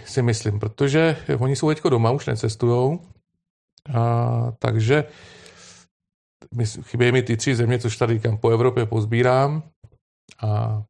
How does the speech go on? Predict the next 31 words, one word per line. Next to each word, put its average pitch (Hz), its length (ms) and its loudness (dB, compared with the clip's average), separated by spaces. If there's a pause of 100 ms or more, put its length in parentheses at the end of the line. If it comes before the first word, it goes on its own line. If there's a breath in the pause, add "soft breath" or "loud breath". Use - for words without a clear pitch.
(300)
pak 131 140 -10
si 117 180 -4
asi 117 180 -4
doletíme 120 400 -2
do 113 60 -2
té - 140 -2
Austrálie, 113 340 -2
že 110 100 -4
Austrálii 117 320 -6
jsme 117 140 -6
ještě 113 180 -6
vůbec 117 260 -2
nebyli, 113 380 0
takže 123 340 -2 (1700 loud breath)
teďko 123 420 2 (260 loud breath)
vůbec 135 340 2
jako 147 160 2
takový 143 240 2
plán 123 420 2
náš 127 320 -2
je, 107 360 0 (520)
že 113 140 -6
bychom 120 340 -2
měli 123 220 0
jet 123 400 -4
odsaď 127 360 -2
z - 60 -12
Prahy 123 380 0
do, 110 260 -2 (800)
eh, 113 200 -10 (220)
Tokia. 131 420 0